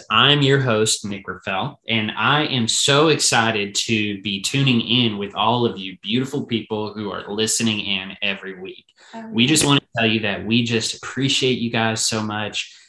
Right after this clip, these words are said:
Speaker 1: and that we love you guys so much, and that there's not a day that goes by that we're not praying for you. So, well, I just really felt, you know, led to tell you guys how much I love you guys and how much you are truly, truly, truly loved and prayed for.
Speaker 2: Amen.
Speaker 1: And I am so excited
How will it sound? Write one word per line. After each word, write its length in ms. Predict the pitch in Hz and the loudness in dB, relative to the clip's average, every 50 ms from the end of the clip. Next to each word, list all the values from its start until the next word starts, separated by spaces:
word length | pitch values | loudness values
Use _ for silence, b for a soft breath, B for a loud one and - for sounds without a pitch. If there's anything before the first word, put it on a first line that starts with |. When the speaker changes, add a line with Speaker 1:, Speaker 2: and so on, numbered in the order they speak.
| B B - | B B -10
Speaker 1:
and 100 | 110 101 | -10 -8
that 160 | 92 92 95 | -10 -12 -12
we 60 | 98 | -12
love 420 | 110 117 117 127 143 143 131 123 120 | -10 -8 -2 0 2 2 2 2 0
you 140 | 120 127 120 | -2 0 0
guys 340 | 127 117 117 117 113 107 | 2 2 4 4 4 4
so 240 | - - - 113 113 | 2 2 2 0 0
much, 680 | 107 107 107 107 107 107 107 101 - - - - - _ _ _ _ _ _ _ - - _ - | 0 0 -2 -2 -2 -2 -2 -2 -4 -6 -6 -6 -14 _ _ _ _ _ _ _ -20 -12 _ 2
and 100 | - 151 | 4 6
that 140 | 143 123 104 | 6 4 4
there's 220 | 127 127 135 131 | 4 4 4 4
not 200 | 139 131 123 117 | 2 2 2 2
a 120 | 104 95 98 | 2 -2 -4
day 380 | 98 107 110 117 117 120 120 113 | -2 0 2 4 4 2 2 0
that 240 | 107 104 104 - - | 0 -2 -4 -4 -4
goes 220 | 110 107 104 - | -6 -6 -6 -4
by 240 | - 104 98 98 98 | -2 -2 0 0 -2
that 200 | 95 95 90 95 | -4 -8 -6 -2
we're 120 | 117 131 | 0 2
not 220 | 139 131 120 117 - | 2 2 2 0 -2
praying 320 | - 110 95 95 98 - - - | -4 -6 -4 -6 -6 -10 -14 -16
for 180 | - 80 80 82 | -18 -16 -14 -12
you. 160 | 85 87 - - | -12 -12 -6 -2
So, 420 | - - 110 104 98 98 95 B B B B B B - | -2 -2 0 -2 -4 -4 -8 B B B B B B -10
well, 180 | 117 113 113 135 | -2 4 6 6
I 80 | 165 | 6
just 320 | 165 156 143 - - - 131 123 | 6 4 2 0 -2 -4 -6 -2
really 360 | 117 117 120 123 127 120 113 | 0 2 4 4 4 4 2
felt, 480 | 113 - - 110 107 104 104 101 98 107 | 0 0 -2 0 0 2 0 -2 -4 -4
you 140 | 110 110 | -6 -4
know, 320 | 104 101 98 95 92 95 92 95 | -2 -2 -4 -4 -6 -8 -12 -12
led 320 | 104 104 104 104 101 98 | -8 -6 -4 -4 -6 -6
to 80 | 101 92 | -8 -10
tell 200 | - - 107 104 | -6 -6 -4 -4
you 120 | 101 98 | -4 -6
guys 240 | 101 98 95 95 - | -6 -6 -6 -6 -6
how 100 | - 107 | -6 -4
much 240 | 107 110 104 98 - | -4 -4 -4 -6 -10
I 60 | 92 90 | -12 -12
love 340 | 90 92 104 120 127 113 117 | -10 -4 -2 -2 -2 -2 -2
you 180 | 117 120 117 | -2 -2 0
guys 440 | 117 117 110 110 110 110 110 104 - | 2 2 4 4 4 2 0 -2 -6
and 80 | - - | -8 -6
how 140 | 113 110 104 | -6 -4 -4
much 280 | 104 101 98 - - - | -4 -6 -8 -8 -6 -4
you 140 | 117 107 95 | -4 -4 -4
are 40 | 90 | -4
truly, 480 | - - - 131 127 123 120 117 107 | -8 -6 -2 -2 0 0 0 0 0
truly, 380 | 98 - - 107 104 - 98 - | -2 -4 -6 -6 -6 -6 -6 -8
truly 380 | - - 98 101 101 98 98 | -8 -8 -6 -8 -6 -8 -8
loved 320 | 101 101 98 95 95 - - | -8 -6 -6 -6 -6 -8 -10
and 120 | 95 92 | -12 -12
prayed 320 | - - - 87 76 - _ | -10 -10 -10 -10 -10 -14 _
for. 300 | - - 67 - - 247 | -16 -16 -16 -14 -14 -12
Speaker 2:
Amen. 600 | 233 233 226 226 214 208 208 202 202 202 196 196 | -10 -8 -6 -6 -4 -6 -6 -6 -6 -4 2 2
Speaker 1:
And 260 | 127 120 117 113 - | 4 4 4 4 4
I 200 | 127 143 170 185 | 4 4 4 4
am 120 | 175 139 123 | 4 2 2
so 260 | - - 139 135 135 | 0 0 2 0 2
excited 600 | 131 - - 123 104 92 87 90 - 101 - | 2 0 2 2 0 0 -2 -8 -10 -12 -12